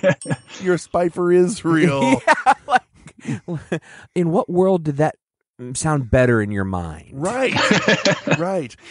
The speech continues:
Speaker 2: Now, the F-, F B I knew this because they'd literally been following him since nineteen forty-eight because of his ties to Aleister Crowley. Aleister Crowley was someone they were keeping eyes on.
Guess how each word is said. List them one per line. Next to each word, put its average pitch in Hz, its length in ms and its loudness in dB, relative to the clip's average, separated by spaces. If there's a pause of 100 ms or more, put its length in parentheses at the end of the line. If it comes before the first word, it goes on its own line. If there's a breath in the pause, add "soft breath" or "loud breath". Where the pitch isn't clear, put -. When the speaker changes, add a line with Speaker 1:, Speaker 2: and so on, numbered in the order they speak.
(160 loud breath)
Speaker 2:
Now, 202 280 2 (600)
the 170 140 4
F-, - 240 -2
F 196 200 0
B 202 80 -2
I 175 160 4
knew 170 240 -2
this 165 300 2
because 170 480 0 (100)
they'd 165 240 0
literally 151 800 2 (400 soft breath)
been 165 180 4
following 160 480 2
him 131 140 2
since 135 260 -4
nineteen 143 300 2
forty-eight 131 480 2
because 151 380 2
of 151 120 2
his 123 160 0
ties 131 540 2 (420 loud breath)
to 185 240 0
Aleister 147 480 0
Crowley. 143 360 2
Aleister 165 400 2
Crowley 139 240 2
was 120 100 0
someone 123 240 -2
they 120 140 0
were 120 100 0
keeping 113 460 -6
eyes 107 340 -4
on. 101 160 -8